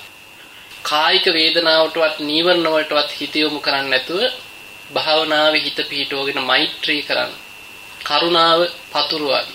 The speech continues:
මුදිතා, උපේක්ෂාව පතුරවන්න කියලා භාවනාවක් කියලා දීලා උන්වහන්සේ වැඩම කරා. ටික දුරයි සිටු මැදුරෙන් එළියට බැහැලා උන්වහන්සේට වැඩම කරන්න පුළුවන් වුණේ සැනින්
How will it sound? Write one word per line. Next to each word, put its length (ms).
මුදිතා, 540
උපේක්ෂාව 680
පතුරවන්න 580
කියලා 260
භාවනාවක් 640
කියලා 340
දීලා 340
උන්වහන්සේ 800
වැඩම 360
කරා. 280
ටික 320
දුරයි 420
සිටු 340
මැදුරෙන් 480
එළියට 380
බැහැලා 440
උන්වහන්සේට 580
වැඩම 340
කරන්න 320
පුළුවන් 380
වුණේ 320
සැනින් 420